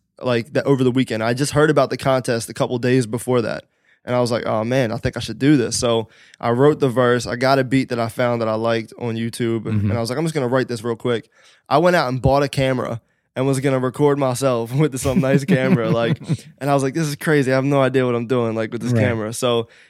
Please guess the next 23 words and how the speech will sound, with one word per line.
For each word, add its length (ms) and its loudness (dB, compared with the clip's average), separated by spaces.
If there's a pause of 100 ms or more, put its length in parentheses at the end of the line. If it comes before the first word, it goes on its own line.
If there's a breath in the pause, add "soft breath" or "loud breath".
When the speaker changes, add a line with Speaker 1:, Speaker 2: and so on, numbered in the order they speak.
(120)
Speaker 1:
I 60 -8
called 280 4
my 100 2
buddy 180 0
at 60 -2
the 60 -4
studio. 340 -2
I 20 2
was 120 -2
like, 140 -2
"Can 120 -6
we 60 -4
get 200 -4
time 300 0
in?" 200 -2
He 80 -4
was 100 -4
like, 100 -10
"Yeah, 140 -2
come 200 -4
up 120 -6
here." 300 -8
So 400 -2